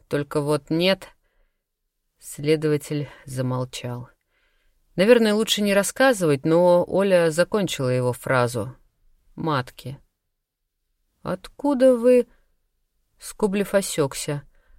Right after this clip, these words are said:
«Ах, да, вы же всё видели во сне». «Да», с грустью ответила девушка, и Роме стало её жаль.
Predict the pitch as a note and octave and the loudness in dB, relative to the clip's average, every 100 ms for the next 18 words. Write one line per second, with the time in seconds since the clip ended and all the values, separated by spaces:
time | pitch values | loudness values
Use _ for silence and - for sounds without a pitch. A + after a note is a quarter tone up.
0 | _ - F3+ E3+ E3 F#3+ F#3 D3+ C3+ C#3 | _ 0 2 2 0 2 4 4 2 -2
1 | D3 C#3 C#3 - D#3 D3 D3 F3 C#3+ C3+ | -4 -4 -8 -4 -4 -2 -4 -6 -4 -4
2 | C3+ D3 - F3+ D#3 A#2+ _ _ _ _ | -4 -6 -6 -4 -4 -6 _ _ _ _
3 | _ _ _ _ _ _ _ C#3+ C#3+ C3+ | _ _ _ _ _ _ _ -8 -4 -4
4 | B2 B2+ _ _ _ _ _ _ _ _ | -4 -8 _ _ _ _ _ _ _ _
5 | C3+ B2+ C3+ B2+ C3+ C3 C#3 C3+ C3 C3+ | -10 -6 -6 -4 -2 -2 -4 -4 -4 -4
6 | D3 F#3 F#3 - D3+ - - - - - | -4 -4 -6 -4 -6 -6 -16 -20 -12 -2
7 | G#3 G3 A3 A#3+ A3 F#3 - G3 F#3+ F3+ | 0 4 6 6 4 -2 2 2 2 0
8 | F3+ F3 F3+ D#3 D#3 A2+ A2+ | -2 -2 -4 -2 -2 -2 -4